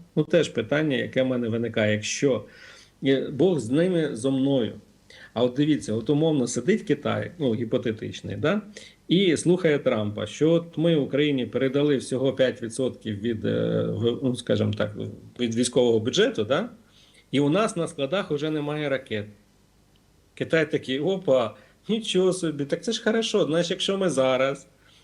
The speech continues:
почекаємо ще трошки, ця війна буде. Якщо Сполучені Штати ще трошки будуть допомагати, то залишиться ще менше у них всього цього. Тому ми можемо вже спокійно на Тайвань нападати, у Сполучених Штатів нічого немає». Ну, теж така логіка може бути.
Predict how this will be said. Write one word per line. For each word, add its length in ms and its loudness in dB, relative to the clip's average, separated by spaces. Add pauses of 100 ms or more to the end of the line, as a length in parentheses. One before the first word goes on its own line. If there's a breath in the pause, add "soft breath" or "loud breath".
(140 soft breath)
почекаємо 580 2
ще 140 -2
трошки, 420 0
ця 220 -2
війна 300 0
буде. 380 -2
Якщо 220 -2
Сполучені 400 0
Штати 280 0
ще 140 -2
трошки 340 2
будуть 260 0
допомагати, 720 0 (300 loud breath)
то 120 2
залишиться 500 0
ще 360 2
менше 520 -2 (140)
у 80 -4
них 200 -2
всього 300 -4
цього. 320 -8 (100)
Тому 280 4
ми 120 4
можемо 380 2
вже 160 2
спокійно 420 -2
на 100 4
Тайвань 320 2
нападати, 440 0 (320 loud breath)
у 160 -6
Сполучених 440 -2
Штатів 340 -2
нічого 300 -2
немає». 380 -2 (440 loud breath)
Ну, 260 4
теж 360 0
така 260 -2
логіка 380 -2
може 240 -8
бути. 300 -16